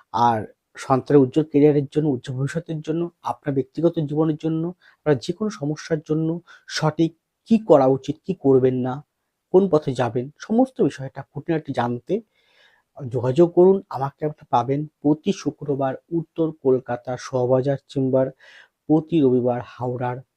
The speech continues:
বালি চেম্বার, এছাড়া নিজ বাড়ি চাঁদপাড়ার চেম্বার,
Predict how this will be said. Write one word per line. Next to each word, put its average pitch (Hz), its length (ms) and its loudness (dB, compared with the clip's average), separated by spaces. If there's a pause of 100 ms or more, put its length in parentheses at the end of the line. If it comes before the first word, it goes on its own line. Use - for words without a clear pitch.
(160)
বালি 120 460 -4
চেম্বার, 131 520 -2 (920)
এছাড়া 135 240 0
নিজ 135 180 4
বাড়ি 147 220 6
চাঁদপাড়ার 143 540 -4
চেম্বার, 131 440 -6